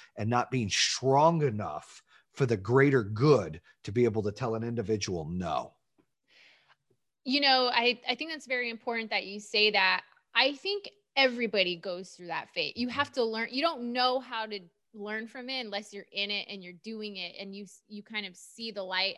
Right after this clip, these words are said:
Speaker 2: at some point. I think we're all guilty of having done that at, at some point in o-, running a business or, or
Speaker 1: Mm-hmm.
Speaker 2: managing a team. Um, so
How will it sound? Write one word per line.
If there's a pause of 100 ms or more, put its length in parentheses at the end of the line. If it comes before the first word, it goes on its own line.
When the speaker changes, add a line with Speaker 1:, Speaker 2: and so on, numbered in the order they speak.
Speaker 2:
at
some
point. (380)
I
think
we're (160)
all
guilty
of
having
done
that
at, (160)
at
some
point
in
o-,
running
a
business
or,
or
Speaker 1:
Mm-hmm.
Speaker 2:
managing
a
team. (520)
Um,
so